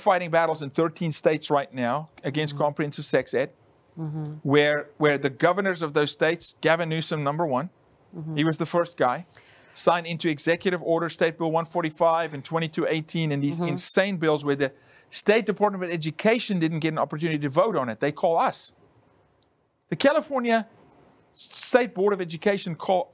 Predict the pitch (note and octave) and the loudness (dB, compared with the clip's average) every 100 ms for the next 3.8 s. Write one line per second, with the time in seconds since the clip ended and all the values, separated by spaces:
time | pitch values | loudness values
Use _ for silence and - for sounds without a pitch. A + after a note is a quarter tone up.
0 | _ G#3 F3+ D#3+ F3+ - E3+ F#3 E3+ C4 | _ 2 2 -2 -8 -2 -2 -2 0 2
1 | B3+ A#3 - E3+ C#3 - - _ _ _ | 4 2 2 0 0 -2 -16 _ _ _
2 | F3+ F#3 D3+ C4+ E4 D4 G#3 E3+ C3 A2+ | -2 0 0 0 -2 -2 -2 -2 -6 2
3 | G#3 A#3+ - A2+ G2 B2 - | 0 0 -6 -4 -4 -8 -10